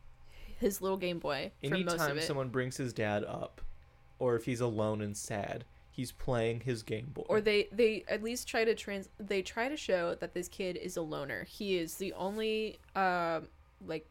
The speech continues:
Speaker 1: basically only non-white kid that is at his school.
Speaker 2: Which is just, it's not likely.
Speaker 1: It's,
Speaker 2: And
Speaker 1: it's probably not likely,
Speaker 2: <laughs>
Speaker 1: but,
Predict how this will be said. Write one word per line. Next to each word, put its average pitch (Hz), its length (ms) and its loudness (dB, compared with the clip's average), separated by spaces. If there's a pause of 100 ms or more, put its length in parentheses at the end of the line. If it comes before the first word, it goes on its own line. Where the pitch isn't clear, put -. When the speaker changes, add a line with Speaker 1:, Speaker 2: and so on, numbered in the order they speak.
(120)
Speaker 1:
basically 190 440 0
only 185 220 -4
non-white 160 960 -4
kid 147 400 -4
that - 200 -2 (360)
is 180 140 -2
at 151 220 2
his 160 180 -4
school. 156 400 0
Speaker 2:
Which - 240 -4
is 120 80 -2
just, - 320 -2
it's - 260 -4 (840)
not 123 180 -4
likely. 135 340 -4 (160)
Speaker 1:
It's, 226 220 2
Speaker 2:
And 190 80 -6 (100)
Speaker 1:
it's 226 160 8
probably 254 400 6
not 226 280 4
likely, 190 580 4 (260)
Speaker 2:
<laughs> - 280 -14
Speaker 1:
but, 190 340 10